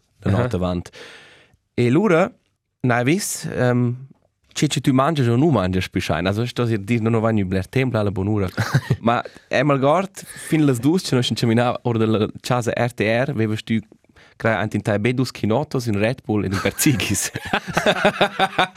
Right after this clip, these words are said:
Speaker 1: Breakfast for champions.
Speaker 2: Ma qua, qua era se c'è un logic sample.
Speaker 1: Ai, no,
Speaker 2: Vuol
Speaker 1: ma
Speaker 2: dire,
Speaker 1: tu
Speaker 2: ai-
Speaker 1: hai fin già, el-, el es dir, tu hai fin già meldrata, eh. E sa qua era un, un logic sample col di,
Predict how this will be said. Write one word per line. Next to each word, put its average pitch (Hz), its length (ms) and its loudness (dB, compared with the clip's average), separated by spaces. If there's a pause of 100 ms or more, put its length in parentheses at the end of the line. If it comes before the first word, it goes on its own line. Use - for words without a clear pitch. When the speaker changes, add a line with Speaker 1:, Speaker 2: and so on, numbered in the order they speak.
(680)
Speaker 1:
Breakfast 156 460 2
for 147 140 0
champions. 143 760 -2 (500)
Speaker 2:
Ma 135 120 4
qua, - 280 2
qua 170 160 2
era 156 240 2
se 143 160 0
c'è - 120 -6 (220)
un 127 120 0
logic 120 380 -4
sample. 101 480 -14 (460)
Speaker 1:
Ai, 139 340 2
no, 156 100 4
Speaker 2:
Vuol - 20 4
Speaker 1:
ma 175 80 4
Speaker 2:
dire, 160 160 4
Speaker 1:
tu - 100 -2
Speaker 2:
ai- 147 260 4
Speaker 1:
hai 190 80 -2
fin 175 220 0
già, 185 320 2
el-, 151 300 -2
el - 160 0
es 165 80 0
dir, 160 140 2
tu 165 100 0
hai 147 60 0
fin 151 120 4
già 143 120 4
meldrata, 123 640 0
eh. 92 180 -2
E 127 140 0
sa 135 180 0
qua 139 160 2
era 117 140 2
un, 113 200 0
un 107 240 4
logic 120 340 2
sample 120 340 -2
col 95 200 0
di, 131 280 4